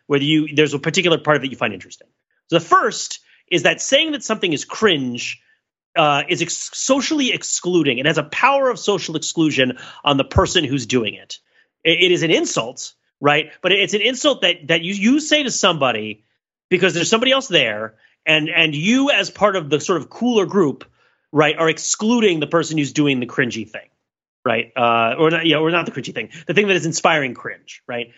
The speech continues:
So, so there, there has to be some form of social inclusion, which might just be implicit social inclusion by virtue of all being on a social media platform. It might be a sort of broad,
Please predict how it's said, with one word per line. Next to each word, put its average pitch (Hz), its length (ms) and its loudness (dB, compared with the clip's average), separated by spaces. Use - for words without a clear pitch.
So, 156 200 0
so 180 140 0
there, 180 240 4
there 170 180 0
has 240 300 0
to 302 80 0
be 285 100 0
some 214 280 -2
form 226 340 0
of 175 180 -2
social 208 420 0
inclusion, 156 460 0
which 165 160 0
might 269 160 2
just 339 160 -4
be 285 140 2
implicit 214 420 -2
social 196 260 -2
inclusion 170 380 0
by 151 120 4
virtue 156 340 0
of 151 360 -2
all 165 140 4
being 156 180 2
on 135 80 -2
a 127 40 -2
social 131 300 -2
media 190 200 4
platform. 113 460 -8
It 143 80 -4
might 151 160 2
be 160 100 2
a 143 40 0
sort 151 160 -2
of 117 140 -4
broad, 131 600 0